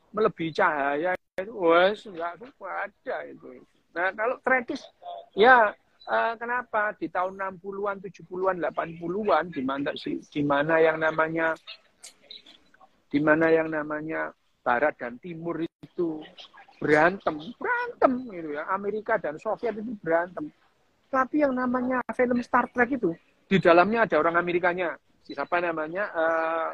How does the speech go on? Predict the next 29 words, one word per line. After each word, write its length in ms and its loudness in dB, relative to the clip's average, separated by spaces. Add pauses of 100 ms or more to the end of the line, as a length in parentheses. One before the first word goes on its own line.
Kapten 320 -2
Kirk, 240 2 (480)
ada 240 2
orang 240 0
Inggrisnya 640 -8
gitu 240 -20
ya, 320 -4 (400)
eh, 240 -2
Montgomery 560 -4
Scott, 320 4 (400)
ada 320 2
orang 160 4
Jepangnya 400 -8 (560)
gitu 400 -20
ya, 320 -8 (320)
eh, 240 0 (160)
Hikaru 400 4
Sulu 720 0
gitu, 140 -16 (760)
ada 240 4
orang 320 2
Afrikanya 880 -2
gitu 400 -14
ya, 160 -6 (240)
ada 220 8
semua 300 4 (120)
itu, 160 -4 (240)
Uhura 640 2
gitu, 140 -20